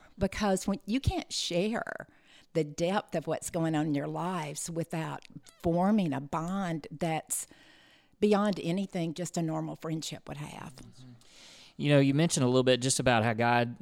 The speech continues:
Speaker 2: you know, had brought you out of a tough place. And, I mean, we could do a whole podcast just even on your
Speaker 1: Mm-hmm.
Speaker 2: story.
Speaker 1: Mm-hmm.
Speaker 2: Um, and I don't necessarily wanna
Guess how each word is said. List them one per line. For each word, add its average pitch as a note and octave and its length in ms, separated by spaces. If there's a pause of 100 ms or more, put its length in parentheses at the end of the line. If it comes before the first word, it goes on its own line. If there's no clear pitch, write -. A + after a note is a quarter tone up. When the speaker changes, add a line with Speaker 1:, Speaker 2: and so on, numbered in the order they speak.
(220)
Speaker 2:
you B2+ 140
know, A2+ 140
had A2 320
brought A#2 320
you D#3 200
out G#2+ 140
of G#2 80
a G#2 80
tough - 300
place. A2+ 340
And, A#2+ 180
I B2 100
mean, A#2+ 200
we D3+ 140
could B2 180 (220)
do C3+ 180
a G#2+ 60
whole - 200
podcast D#3+ 680
just A#2+ 200
even B2+ 220
on G#2 220
your C#3 180
Speaker 1:
Mm-hmm. G3 100
Speaker 2:
story. G#2 460
Speaker 1:
Mm-hmm. F#3+ 400
Speaker 2:
Um, A#2 340
and D#3+ 140
I G#3+ 60
don't D#3+ 140
necessarily B2 360
wanna A#2+ 220